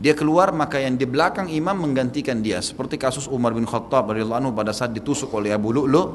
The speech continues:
maka beliau jatuh tersungkur. Abu Musa al-Asy'ari maju langsung menggantikannya menjadi imam. Sementara ada sahabat Nabi yang lain yang memang membantu Umar bin Khattab untuk menyelamatkannya. Lalu mereka sholat setelah itu. Tapi Abu Musa al-Asy'ari melangkah ke depan dan menggantikan posisi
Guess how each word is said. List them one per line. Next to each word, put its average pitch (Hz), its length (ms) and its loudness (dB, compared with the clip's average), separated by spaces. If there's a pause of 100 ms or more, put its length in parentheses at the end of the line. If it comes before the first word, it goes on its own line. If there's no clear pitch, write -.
(500)
maka 120 240 2
beliau 151 220 4
jatuh 185 320 2
tersungkur. 156 760 2
Abu 98 160 -4
Musa 151 320 0
al-Asy'ari 151 460 -2
maju 202 340 2
langsung 156 300 0
menggantikannya 131 560 0
menjadi 113 320 2
imam. 101 260 2 (400)
Sementara 127 480 2
ada 147 80 4
sahabat 123 400 -2
Nabi 113 240 2
yang 110 160 2
lain 143 220 0
yang 120 160 2
memang 135 320 2
membantu 117 480 0
Umar 117 180 0
bin 110 140 -6
Khattab 139 420 -2
untuk 120 400 -2
menyelamatkannya. 104 1120 0 (120)
Lalu 113 280 2
mereka 117 240 0
sholat 131 280 0
setelah 117 280 -4
itu. 117 240 -2
Tapi 156 320 -2
Abu 117 160 0
Musa 143 240 -2
al-Asy'ari 143 400 -4
melangkah 143 400 0
ke 123 120 -4
depan 151 280 0
dan 117 160 0
menggantikan 113 640 -2
posisi 131 480 -4